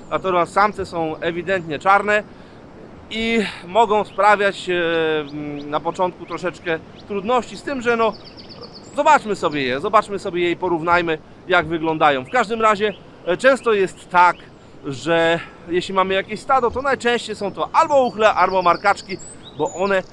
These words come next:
nie zawsze lubią, e, razem gdzieś tam przebywać, pływać. Często też preferują inne miejsca. Markaczka częściej przy brzegu, uchla częściej trochę dalej. E, tu, gdzie ja jestem, na Wyspie Sobieszewskiej w tej chwili,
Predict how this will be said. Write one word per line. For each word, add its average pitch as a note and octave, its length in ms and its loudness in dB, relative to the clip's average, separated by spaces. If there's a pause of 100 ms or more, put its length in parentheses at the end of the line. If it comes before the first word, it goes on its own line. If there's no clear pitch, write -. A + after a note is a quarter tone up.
(180)
nie F#3+ 280 0
zawsze F3 360 0
lubią, D3+ 300 -4
e, D3 640 -4
razem E3 440 4
gdzieś B2+ 180 -8
tam C3 240 -6 (220)
przebywać, D#3 440 -4
pływać. D#3+ 320 -2
Często F3 300 -6
też D3 120 -16
preferują D#3 520 -4
inne E3+ 240 -4
miejsca. G3 300 -4
Markaczka G#3+ 560 0
częściej F#3+ 400 -4
przy F3+ 140 -10
brzegu, D#3+ 380 -4
uchla G#3 300 -2 (460)
częściej G3 340 -4
trochę E3+ 260 -8
dalej. F3+ 360 4 (460)
E, D#3 280 2
tu, C#4 160 -4
gdzie F#3 160 -2
ja A3+ 160 6
jestem, D#3 560 0
na D#3 300 4
Wyspie F3 280 -10
Sobieszewskiej E3+ 560 -4
w - 40 -20
tej D#3 120 -8
chwili, F3+ 300 -6